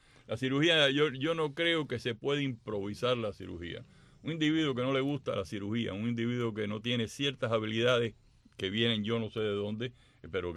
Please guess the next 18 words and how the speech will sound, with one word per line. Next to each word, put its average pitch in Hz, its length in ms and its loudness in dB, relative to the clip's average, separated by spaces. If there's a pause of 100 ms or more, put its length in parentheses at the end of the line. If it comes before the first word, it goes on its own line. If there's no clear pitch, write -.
a 87 60 0
la 87 100 0
cual 90 200 -2
le 92 60 2
doy 107 180 2
gracias 107 340 2
a 101 40 4
Dios 107 200 2
por 101 160 0
habérmela 104 340 0
dado, 98 320 0 (420)
eh, 120 80 -2
definitivamente 117 1080 2
no 101 180 -2
puede 104 300 -2
ser 92 200 -4
cirujano. 80 580 -12 (520)
Son, 104 720 -2